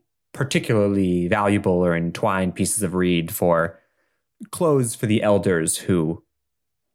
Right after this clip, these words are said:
maybe have a harder time collecting reeds for themselves. She's trying to be as useful as she can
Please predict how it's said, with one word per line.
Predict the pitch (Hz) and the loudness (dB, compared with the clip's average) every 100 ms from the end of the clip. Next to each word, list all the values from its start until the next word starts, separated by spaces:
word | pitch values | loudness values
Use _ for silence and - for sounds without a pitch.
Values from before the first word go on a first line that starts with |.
| _ | _
maybe | 131 123 110 107 | 0 2 4 2
have | 95 | 0
a | 90 | -2
harder | - 127 101 | -2 0 0
time | - 101 82 | -2 -4 -6
collecting | 82 95 87 90 | -6 -6 -4 -4
reeds | 87 87 80 | -2 -2 -2
for | - | -6
themselves. | 85 - 85 80 104 | -6 -4 -2 -2 -6
She's | - - - _ _ _ - | -6 -8 -10 _ _ _ -8
trying | - 117 95 | -4 -2 -2
to | - | -4
be | 90 | -2
as | 85 | -2
useful | 92 - 87 | -2 -4 -6
as | |
she | 78 87 | -4 -6
can | - 156 104 90 87 | -4 -2 -2 -2 -4